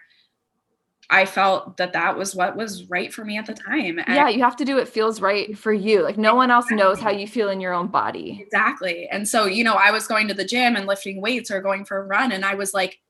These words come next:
Speaker 1: exhausted for the next three days afterwards.
Speaker 2: Yeah.
Speaker 1: My adrenals weren't functioning properly. My cortisol was through the roof. Like, it was a whole situation. And so now I'm at a place where, like, I feel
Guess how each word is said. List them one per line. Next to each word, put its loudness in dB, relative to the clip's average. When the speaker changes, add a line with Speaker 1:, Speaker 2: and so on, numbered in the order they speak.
Speaker 1:
exhausted 0
for -4
the -6
next -6
three -6
days -6
afterwards. -6
Speaker 2:
Yeah. -4
Speaker 1:
My 0
adrenals 0
weren't -6
functioning -6
properly. -2
My -2
cortisol -2
was -6
through -10
the -8
roof. -8
Like, -2
it -10
was -6
a -4
whole -4
situation. -8
And -8
so -6
now 2
I'm 0
at 0
a -2
place -6
where, -4
like, 0
I 4
feel -2